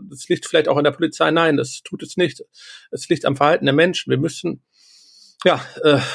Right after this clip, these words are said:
einfach lernen, wieder Respekt zu haben vor anderen Menschen. Aber ich weiß es auch nicht, äh, wie sich die, das lösen soll, weil die Entwicklung zeigt ja,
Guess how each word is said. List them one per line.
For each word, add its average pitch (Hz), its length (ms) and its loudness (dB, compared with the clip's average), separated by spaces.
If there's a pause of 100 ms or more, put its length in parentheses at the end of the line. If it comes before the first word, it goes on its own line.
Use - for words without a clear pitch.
(200)
einfach 170 500 2
lernen, 151 580 2
wieder 151 400 2 (640)
Respekt 170 420 -2
zu 131 160 2
haben 107 400 -2 (140)
vor - 240 0
anderen 113 240 0
Menschen. 110 420 -4 (140)
Aber 131 480 0 (500)
ich - 180 -10
weiß 156 180 2
es - 120 -10
auch 147 220 2
nicht, 127 200 -2
äh, 131 300 0
wie 135 200 -4
sich 143 180 -6
die, - 140 -14
das 131 260 -4
lösen 151 300 2
soll, 147 300 2
weil 135 140 4
die 135 100 0
Entwicklung 131 440 -2
zeigt 143 340 -2
ja, 127 320 0